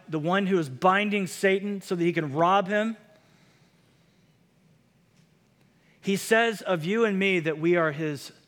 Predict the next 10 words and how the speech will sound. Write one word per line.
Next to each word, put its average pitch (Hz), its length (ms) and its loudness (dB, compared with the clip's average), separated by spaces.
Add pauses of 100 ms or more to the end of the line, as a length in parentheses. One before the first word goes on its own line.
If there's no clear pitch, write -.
(300)
his 160 180 -6
family, 220 640 0 (1500)
that 190 120 2
we're 190 120 4
his 175 180 -2
sons, 214 760 -2
that 170 100 -10
we're 175 80 -6
his 165 180 -4
daughters, 175 800 0